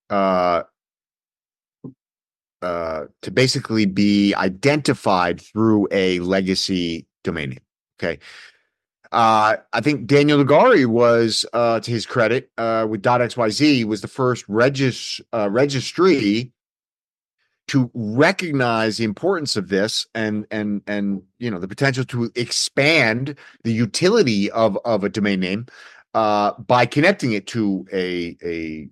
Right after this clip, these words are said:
crypto wallet, uh, as well as, you know, for other utilities like, like, uh, digital identity, et cetera, verified identity.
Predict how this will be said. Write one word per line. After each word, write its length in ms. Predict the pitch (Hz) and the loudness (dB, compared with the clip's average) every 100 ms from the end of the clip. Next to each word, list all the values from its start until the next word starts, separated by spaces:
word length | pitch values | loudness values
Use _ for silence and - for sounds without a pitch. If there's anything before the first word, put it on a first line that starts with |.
| - | -12
crypto 260 | - - | -8 -6
wallet, 360 | 82 82 82 101 _ - - - _ - | -2 0 -2 -4 _ -20 -20 -20 _ -6
uh, 420 | 98 95 92 92 | 0 2 2 0
as 160 | 120 117 | 0 2
well 200 | 143 131 | 4 4
as, 320 | 113 - - - | 0 -4 -14 -6
you 160 | 113 | -2
know, 240 | 92 82 - _ | -2 -4 -10 _
for 260 | - 101 - | -2 0 2
other 200 | 127 123 | 4 4
utilities 640 | 101 92 98 80 101 107 | 2 0 -2 0 -2 -4
like, 260 | 87 82 - | -6 -6 -8
like, 300 | 78 - - | -10 -10 -12
uh, 260 | 78 73 71 | -10 -8 -8
digital 300 | - 95 90 | -8 -4 -2
identity, 440 | 80 76 76 76 76 | -2 -4 -8 -8 -8
et 80 | - | -8
cetera, 320 | 82 98 113 _ _ | -6 -6 -6 _ _
verified 380 | 95 90 92 82 | -4 -2 -2 -2
identity. 440 | 80 82 87 117 | -4 -6 -8 -10